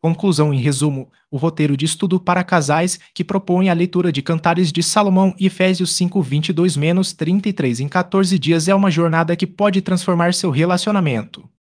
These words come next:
Ao dedicar tempo para estudar e refletir juntos, você e seu parceiro não apenas fortalecem os laços emocionais, mas também cultivam um ambiente de amor e respeito.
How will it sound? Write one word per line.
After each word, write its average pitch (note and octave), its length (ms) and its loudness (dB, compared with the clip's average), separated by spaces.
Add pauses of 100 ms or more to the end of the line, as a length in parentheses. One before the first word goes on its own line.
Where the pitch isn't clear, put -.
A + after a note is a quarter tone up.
Ao B2 140 0
dedicar F#3 400 0
tempo G#3 300 0
para F#3 180 -2
estudar E3+ 560 0
e D3+ 60 -4
refletir F3 480 0
juntos, E3+ 600 -2
você D#3+ 400 -2
e E3+ 80 -6
seu F3+ 200 0
parceiro F3+ 500 0
não F#3+ 160 2
apenas F3+ 340 0
fortalecem F3 640 0
os D#3 140 -2
laços E3+ 380 2
emocionais, F3+ 760 0 (260)
mas F3+ 180 2
também F3 320 2
cultivam F#3+ 480 0
um F#3+ 140 4
ambiente D#3 400 0
de C#3 140 -2
amor D3 420 0
e D#3+ 100 -4
respeito. C#3 720 -4